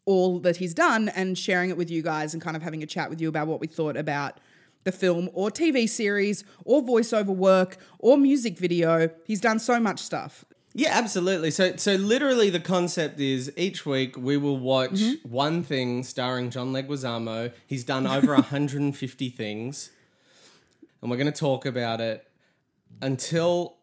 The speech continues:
Speaker 2: one of three things happens.
Speaker 1: <laughs>
Speaker 2: One, uh, we get over it.
Speaker 1: Yep.
Speaker 2: Two.
Speaker 1: And w-, arguably what I feel will be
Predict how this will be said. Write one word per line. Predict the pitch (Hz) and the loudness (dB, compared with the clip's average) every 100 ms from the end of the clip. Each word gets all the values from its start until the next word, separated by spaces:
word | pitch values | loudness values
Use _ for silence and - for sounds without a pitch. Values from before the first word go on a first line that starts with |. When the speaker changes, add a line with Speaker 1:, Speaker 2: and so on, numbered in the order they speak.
| _ _ _ _ - - - _ - | _ _ _ _ -20 -20 -20 _ -12
Speaker 2:
one | 131 143 147 | -2 0 0
of | |
three | 131 - 139 135 | -4 -6 -2 -2
things | 127 123 120 | -2 -4 -4
happens. | 117 104 101 95 82 - - _ _ _ - | -6 -10 -10 -14 -14 -16 -20 _ _ _ 2
Speaker 1:
<laughs> | 320 294 285 233 | 4 6 4 2
Speaker 2:
One, | 226 131 143 123 101 95 117 _ _ _ _ _ _ _ _ _ _ _ _ - | -4 0 2 2 -2 -6 -10 _ _ _ _ _ _ _ _ _ _ _ _ -6
uh, | 123 120 120 | -2 0 -2
we | 127 127 127 131 | -6 -6 -2 0
get | 135 120 | 0 -2
over | 110 101 95 | -4 -6 -12
it. | - - _ _ - _ _ - | -14 -20 _ _ -20 _ _ -6
Speaker 1:
Yep. | 202 170 - - - 202 | 0 0 -2 -14 -14 -2
Speaker 2:
Two. | 220 | 6
Speaker 1:
And | 226 180 139 | 8 8 4
w-, | - - _ - | -2 -8 _ 4
arguably | 262 277 247 202 208 | 6 8 4 4 2
what | 208 208 | 2 2
I | 185 208 | 2 2
feel | - 302 247 | 4 4 4
will | 190 185 | 4 0
be | 156 160 160 226 | 2 2 2 0